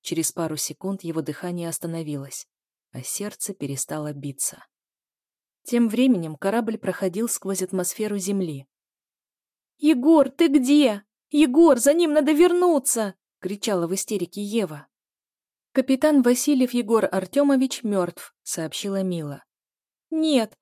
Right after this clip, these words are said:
Егор жив! За ним надо вернуться! Он обещал, что мы улетим вместе! Он должен был меня спасти!»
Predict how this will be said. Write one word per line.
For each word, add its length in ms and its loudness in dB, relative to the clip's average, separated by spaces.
Егор 400 4
жив! 500 2
За 160 2
ним 200 2
надо 200 6
вернуться! 800 2
Он 160 2
обещал, 440 2
что 200 -2
мы 160 2
улетим 420 -2
вместе! 720 0
Он 200 4
должен 380 4
был 120 2
меня 280 4
спасти!» 800 -2